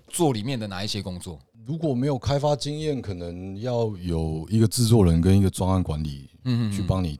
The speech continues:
Speaker 2: 盯一些东西吧。
Speaker 1: 嗯，嗯，嗯。
Speaker 2: 对啊，那你如果比较喜欢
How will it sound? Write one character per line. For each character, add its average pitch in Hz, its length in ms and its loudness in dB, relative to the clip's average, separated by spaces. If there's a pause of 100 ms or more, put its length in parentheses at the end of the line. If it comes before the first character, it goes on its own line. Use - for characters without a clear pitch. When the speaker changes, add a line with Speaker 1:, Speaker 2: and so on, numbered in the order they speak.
Speaker 2:
盯 82 280 -4
一 80 80 -4
些 80 580 -2
东 76 160 -6
西 71 180 -8
吧。 76 280 -12
Speaker 1:
嗯， 104 100 -2
嗯， 87 200 -4
嗯。 76 120 -12
Speaker 2:
对 82 100 -6
啊， 78 160 -4
那 117 120 0
你 107 80 2
如 95 100 -2
果 95 260 0
比 87 80 -4
较 98 140 0
喜 82 180 -6
欢 87 380 0